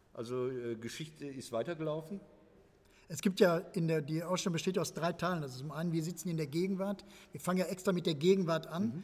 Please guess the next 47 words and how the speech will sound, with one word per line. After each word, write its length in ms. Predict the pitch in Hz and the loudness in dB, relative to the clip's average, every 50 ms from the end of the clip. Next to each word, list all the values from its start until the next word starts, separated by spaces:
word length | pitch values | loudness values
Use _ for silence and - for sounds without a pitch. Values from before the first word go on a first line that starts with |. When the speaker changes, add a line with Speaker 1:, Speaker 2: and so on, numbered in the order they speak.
| - - - - - - | -12 -14 -20 -10 -4 -2
Speaker 2:
weil 160 | 165 170 160 | 0 2 4
wir 160 | 170 165 160 | 4 4 4
glauben, 340 | 135 143 156 165 180 175 170 | 4 2 4 4 4 4 4
dass 120 | 170 165 - | 2 0 0
das 100 | 160 139 151 | -2 0 2
Ruhrgebiet 380 | 170 185 170 175 156 175 - | 2 2 4 2 2 0 0
erstmal 300 | - 185 180 - - 160 | 0 -2 -2 -2 -2 -4
erklärt 400 | 147 143 - 160 165 180 196 - | -4 -4 -2 -2 -2 -2 -2 0
werden 260 | 196 202 220 226 240 240 | 0 0 0 0 0 -2
muss. 320 | 262 269 - - - - - - | -4 -6 -8 -12 -16 -16 -8 -4
Also 200 | 175 160 160 156 | -2 0 0 0
das 160 | 156 - 151 | 0 0 0
Ruhrgebiet, 540 | 170 180 175 165 147 170 175 170 - - - - - - - - | 0 2 2 2 0 0 -2 -2 -6 -12 -18 -20 -20 -14 -8 -4
äh, 200 | 180 165 160 147 - - 165 - - - - | -2 -2 -2 -2 -4 -8 -16 -18 -16 -16 -16
existiert 680 | 214 - - - 170 - - - 196 196 202 202 - - - - - - - - - - - - | -12 -8 -6 -6 -6 -6 -2 4 6 6 6 6 2 -12 -14 -16 -18 -18 -20 -16 -12 -10 -8 -6
ja 100 | 180 - | -6 -6
vielleicht 420 | - - 196 202 - - - - - | -2 -2 -2 -2 -2 -4 -8 0 4
irgendwie 380 | 208 208 196 165 170 202 208 | 4 4 4 4 0 -2 -2
gar 240 | 175 170 190 208 214 | -2 -2 -2 0 0
nicht. 320 | 220 214 247 - - - - - - - - | 0 0 0 -2 -6 -12 -18 -18 -20 -12 -6
Also 160 | - 165 156 175 | -2 0 0 0
müssen 160 | 196 - - | 0 0 0
wir 40 | 185 | -2
erstmal 240 | 180 - 190 170 | -2 0 0 0
sagen, 240 | 143 165 175 170 151 | 2 2 2 2 2
was 160 | 165 160 - | -2 -2 2
ist 160 | - 135 - 208 | 2 4 4 4
das 160 | 190 - 185 | 2 0 0
Ruhrgebiet? 360 | 185 185 185 170 185 180 185 | -2 0 0 2 0 0 0
Da 100 | 185 160 | 0 0
haben 80 | 170 170 | 0 0
wir 60 | 170 | 0
eine 80 | 156 156 | -2 -2
Menge 200 | 156 170 175 156 | -2 -2 -2 -2
Beispiele. 560 | 131 151 151 160 151 - - 170 151 156 147 - - - - - | -2 -2 -2 -2 -2 -4 -4 -4 -4 -4 -6 -8 -12 -18 -12 -8
Jetzt 140 | 160 139 - | -6 -4 -4
sagen, 160 | 170 165 156 - - - | -4 -4 -6 -8 -8 -2
dann 160 | 180 180 190 | 2 4 6
geht's 180 | 185 180 180 151 | 6 6 6 4
runter 260 | 175 202 196 190 170 | 2 2 4 4 2
in 80 | 165 160 | 2 0
das 200 | 160 151 - - | -2 -2 -4 -4
Gedächtnis, 520 | - 151 139 180 208 208 - 226 180 - | -6 0 2 2 2 2 2 -2 -4 -2
in 80 | 180 170 | -2 -2
die 80 | 165 156 | -4 -4
tiefen 540 | - - - - 190 208 190 - 190 170 - | -6 -8 -8 -4 -2 -2 -2 -2 -4 -6 -2
kulturellen, 720 | - 196 202 196 202 180 160 180 190 196 196 190 180 160 | -2 -2 0 2 0 0 2 4 4 4 4 4 2 0